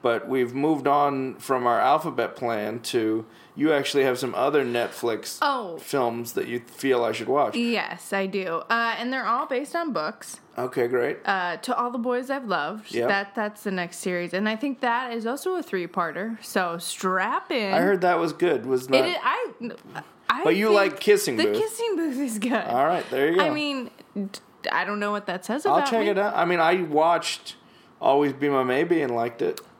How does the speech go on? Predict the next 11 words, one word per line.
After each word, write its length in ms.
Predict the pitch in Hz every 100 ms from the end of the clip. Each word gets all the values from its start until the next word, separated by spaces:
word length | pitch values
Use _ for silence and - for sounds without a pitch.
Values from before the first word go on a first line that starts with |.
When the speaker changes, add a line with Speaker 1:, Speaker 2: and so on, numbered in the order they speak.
| -
Speaker 2:
Well, 180 | 247
that, 420 | 226 339 370 349 -
okay. 340 | 269 277 - -
I 80 |
mean, 280 | 262 269 349
<laughs> 40 | 277
if 100 | 247
we're 140 | 285
gonna 240 | 269 269 240
rank 380 | 208 214 220 233
'em, 240 | 233 226